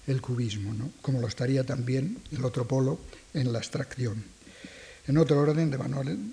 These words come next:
analizar algunos de los fundamentos ideológicos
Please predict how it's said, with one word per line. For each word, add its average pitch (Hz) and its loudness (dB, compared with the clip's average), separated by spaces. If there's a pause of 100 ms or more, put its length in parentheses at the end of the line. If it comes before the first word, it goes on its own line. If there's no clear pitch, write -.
(120)
analizar 147 4 (220)
algunos 147 6
de 139 4
los 123 0
fundamentos 135 2
ideológicos 147 -2